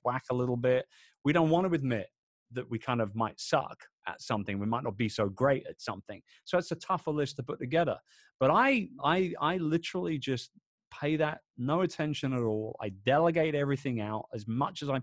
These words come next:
possibly can, uh, when, whenever I'm struggling with something, and, uh, I just focus in on what I'm good at. And I guess maybe that's what's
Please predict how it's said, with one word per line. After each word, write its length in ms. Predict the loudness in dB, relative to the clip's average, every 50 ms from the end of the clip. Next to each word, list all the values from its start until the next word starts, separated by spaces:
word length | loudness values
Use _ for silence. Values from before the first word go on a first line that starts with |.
| -4 _
possibly 560 | -6 -6 -6 -8 -8 -6 -6 -6 -6 -6 -8 _ _ _ _ _ _ _
can, 640 | -8 -4 -2 0 0 0 -2 -4 -6 -6 -8 -8 -10 -12 _ _ _ _ _ _ _
uh, 340 | -4 -2 0 0 0 -2 -4 -6
when, 440 | -10 -4 0 0 2 2 0 -2 -2
whenever 320 | -4 -2 -2 -2 0 0
I'm 180 | -2 0 -2 -4
struggling 520 | -6 -8 0 2 2 2 2 2 -2 -2
with 100 | -2 -4
something, 580 | -4 -4 -4 -4 -6 -6 -6 -6 -6 -6 -6 -8 -8 -6
and, 340 | -4 -4 -4 -4 -4 -2 -2
uh, 220 | -2 -2 -2 -4 -6 _ _ _ _ -8
I 40 |
just 160 | -8 -8 -4 0
focus 300 | 0 0 0 -2 -4 -4
in 80 | -2 -2
on 60 | -2
what 120 | -2 -2
I'm 120 | -2 -4 -2
good 200 | -2 -2 -2 -2
at. 100 | -6 -8 -8 -6
And 100 | -6 -6
I 40 |
guess 320 | -2 -2 -2 -4 -4 -10 -14 -16 _ _ -20 _ _ _ _ _
maybe 320 | -8 -4 -2 -2 0 0 -2
that's 220 | -2 -4 -6 -8 -8
what's 220 | -8 -8 -8 -8